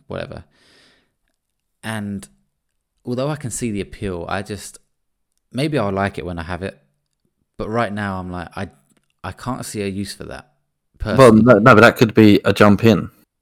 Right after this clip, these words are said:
Speaker 1: It is a jump in. Like, they, I think they
Speaker 2: Yeah,
Speaker 1: showed it
Speaker 2: so
Speaker 1: in a video. They jumped into a level. I get that.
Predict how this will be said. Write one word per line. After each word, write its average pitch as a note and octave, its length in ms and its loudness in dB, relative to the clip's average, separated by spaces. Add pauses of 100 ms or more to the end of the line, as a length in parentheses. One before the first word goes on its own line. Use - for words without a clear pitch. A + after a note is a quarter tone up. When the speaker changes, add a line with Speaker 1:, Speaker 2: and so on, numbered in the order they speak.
(840)
Speaker 1:
It C#3+ 140 -2
is D#3 80 -4
a C#3+ 60 -2
jump G2 260 -6
in. F2 260 -8
Like, F#2+ 140 -6
they, G#2 160 -6
I G2+ 60 -10
think C3+ 180 -10
they C3 60 6
Speaker 2:
Yeah, C#3+ 100 10
Speaker 1:
showed F#2 160 2
it - 40 -8
Speaker 2:
so A2+ 100 8
Speaker 1:
in G#2 100 8
a G#2 40 6
video. E2+ 360 -4
They G2+ 120 -8
jumped G2+ 260 -10
into F#2+ 260 -10
a - 20 -12
level. F2 360 -8
I F#2 80 -8
get F2 260 -12
that. - 320 -14